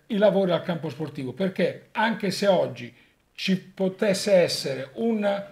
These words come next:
investitore che crede nel calcio a Corato, eh, però poi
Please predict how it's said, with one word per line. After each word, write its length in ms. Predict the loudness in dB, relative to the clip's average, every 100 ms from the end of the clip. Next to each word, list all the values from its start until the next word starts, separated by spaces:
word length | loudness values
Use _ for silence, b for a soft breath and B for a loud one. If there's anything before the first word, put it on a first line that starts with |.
| -18
investitore 960 | 2 4 6 6 4 -2 0 -2 -2 -4
che 360 | 2 2 0 -12 _ _ _
crede 760 | -6 2 4 4 0 -4 -8 B B B
nel 240 | -4 -2 0
calcio 360 | 2 2 0
a 40 | -2
Corato, 640 | 2 2 2 -4 -8 -12 b b b b
eh, 480 | -2 2 2 0 -6
però 280 | -2 -2 -2
poi 480 | -4 -4 -4 -10